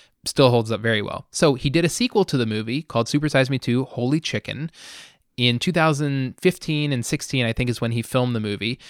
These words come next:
And this is him exploring the chicken farming industry in the United States. And basically, he's gonna open up a chicken fast food restaurant.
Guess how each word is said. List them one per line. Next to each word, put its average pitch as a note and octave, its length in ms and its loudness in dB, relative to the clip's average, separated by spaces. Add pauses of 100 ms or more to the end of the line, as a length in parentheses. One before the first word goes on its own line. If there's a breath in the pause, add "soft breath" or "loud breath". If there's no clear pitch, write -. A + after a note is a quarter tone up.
(180 loud breath)
And A#2 120 -2
this D3 140 0
is D3+ 140 0
him C#3+ 240 2
exploring D3 720 0
the A2 360 -2 (120)
chicken G#3 260 0
farming D3 300 4
industry B2 560 0
in A#2 60 -4
the A#2 80 0
United B2 260 2
States. - 540 -4
And A2+ 280 -2 (220)
basically, C3+ 500 2
he's A#2+ 260 -2
gonna B2 260 -2
open C3+ 360 2
up A2+ 280 -4 (500 soft breath)
a A2 320 0 (160)
chicken E3 520 -4 (420)
fast C#3 240 0
food D3 200 4
restaurant. A2+ 640 -4